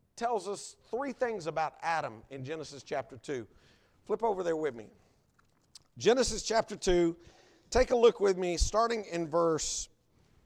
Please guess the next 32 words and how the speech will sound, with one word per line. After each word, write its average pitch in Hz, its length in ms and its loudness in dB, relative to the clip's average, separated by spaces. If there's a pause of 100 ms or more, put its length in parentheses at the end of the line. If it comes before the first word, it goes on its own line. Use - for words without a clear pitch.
fifteen, 190 640 4
where 175 460 0
the 156 80 -8
text - 320 -4
says, 196 340 2 (420)
"The 175 120 6
Lord 240 320 8
God 226 280 4
took 247 220 -2
man, 190 260 -4
put 277 180 0
him 311 100 -2
in 311 80 -2
the 285 60 -2
gr-, 196 260 -8
Garden 220 300 4
of 185 80 -4
Eden 180 260 -2
to 160 100 -6
tend 226 420 -4 (100)
and 180 220 -4
keep 185 320 -8
it." 113 140 -10 (120)
Point 233 260 -8
number 202 260 -2
one, 170 460 -4 (420)
man 233 540 2 (1700)
was 180 200 0
industrious 214 640 0
enough 190 360 -4
to 180 80 -8
work. 160 480 0